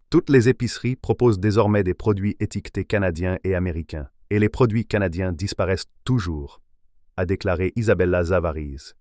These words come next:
qui vit à Vancouver, en Colombie-Britannique, à Business Insider.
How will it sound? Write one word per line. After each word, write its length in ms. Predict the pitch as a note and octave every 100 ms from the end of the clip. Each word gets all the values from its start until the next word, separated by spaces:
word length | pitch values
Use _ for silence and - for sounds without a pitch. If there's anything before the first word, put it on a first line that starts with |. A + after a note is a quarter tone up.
| _
qui 140 | -
vit 160 | G2 G#2+
à 60 | E2+
Vancouver, 520 | F#2+ - E2+ E2+ E2+ -
en 100 | F2
Colombie-Britannique, 960 | - G2+ F2+ F2+ E2+ F2+ E2+ E2 - - _
à 100 | -
Business 440 | E2+ G#2 F#2+ F#2+ F#2
Insider. 480 | E2+ F2+ E2+ D#2